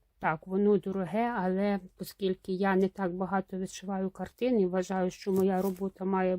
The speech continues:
бути оформлена так, як слід, щоб на неї можна було дивитися, а на, не на всякі там відбитки, ем, наприклад, е, вікна чи ще чогось. Ну, це просто люстра, люстра прямо світить і так відображається, але,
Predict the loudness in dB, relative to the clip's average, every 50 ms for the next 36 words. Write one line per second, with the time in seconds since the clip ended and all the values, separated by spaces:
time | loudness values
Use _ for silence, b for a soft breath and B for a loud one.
0 | -4 -6 -10 -12 -6 -2 -2 -2 -2 B B B B B B B B B -10 -10
1 | -8 -4 0 0 2 2 2 2 0 -2 -2 -4 -4 -4 -4 -2 0 0 0 0
2 | -2 -8 -12 -6 -2 -2 -2 -2 -4 -6 -6 -6 -4 0 2 4 4 6 6 6
3 | 6 4 2 2 0 0 2 2 2 2 4 4 2 2 2 0 -2 -6 -4 -2
4 | 0 2 4 6 6 6 6 8 8 8 8 6 6 4 4 2 0 -2 -2 -2
5 | -2 -4 -8 -6 -2 0 0 0 0 B B B B B B B _ -2 -2 -2
6 | 4 6 8 8 8 6 0 0 2 4 6 6 4 2 2 -2 -2 -2 0 -2
7 | -2 -4 -4 -4 -6 -8 B B B B B B B B -4 -4 -2 -2 -2 -2
8 | -2 0 0 2 0 0 0 -4 -14 B B B B B B B B B _ -4
9 | 0 2 2 4 4 4 4 2 2 0 0 2 4 4 2 2 -2 -4 -6 -2
10 | 2 2 2 2 0 -2 -2 0 0 -2 0 0 0 0 0 -2 -4 -4 -2 -4
11 | -2 0 0 2 2 0 0 -2 -6 -6 _ -6 -6 -2 2 4 4 4 2 0
12 | -2 -4 -2 2 4 6 6 6 4 2 -2 -4 -6 -4 -4 -4 -4 -6 -8 -8
13 | b b b b b b b b _ -10 -8 -4 -2 -2 0 0 2 2 4 4
14 | 4 2 0 -2 0 2 4 4 4 4 2 0 -2 -4 -4 -2 0 0 0 2
15 | 2 4 4 4 4 2 0